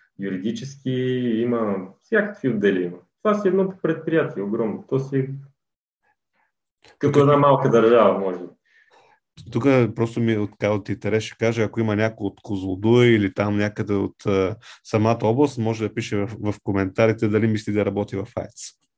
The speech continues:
Speaker 2: Примерно да видим дали има аудитория оттам. Виж, това е нещо, което съм, не съм се замислял. Ще пробвам да пусна една анкета да видя, така, от кои краища на България има най-много хора, които гледат, а, гледай си работата.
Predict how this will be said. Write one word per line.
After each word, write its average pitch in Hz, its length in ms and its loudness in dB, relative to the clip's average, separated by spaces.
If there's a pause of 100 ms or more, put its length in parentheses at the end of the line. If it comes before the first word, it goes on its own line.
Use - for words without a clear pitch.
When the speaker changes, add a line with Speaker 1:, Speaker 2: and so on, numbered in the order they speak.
(400)
Speaker 2:
Примерно 113 240 4
да 110 100 4
видим 120 240 6
дали 107 160 2
има 127 200 4
аудитория 104 460 -2
оттам. 127 300 0 (540)
Виж, 170 160 0
това 165 120 6
е 160 40 6
нещо, 170 280 2
което 147 220 2
съм, - 220 -6 (260)
не 113 80 2
съм 127 160 -2
се 123 140 -10
замислял. 110 480 -4
Ще - 180 -18
пробвам 113 280 4
да 104 140 -4
пусна 110 200 -4
една 104 120 0
анкета 104 340 -4
да 101 100 -2
видя, 101 260 2 (120)
така, 104 160 0
от - 180 -4 (420)
кои 120 180 -2
краища 113 360 -2
на 104 100 -2
България 101 340 0
има 98 140 -4
най-много 101 320 -2
хора, 101 300 -6
които 107 240 -8
гледат, 104 420 0
а, 98 120 0
гледай 98 260 -4
си 98 200 -6
работата. 98 360 -4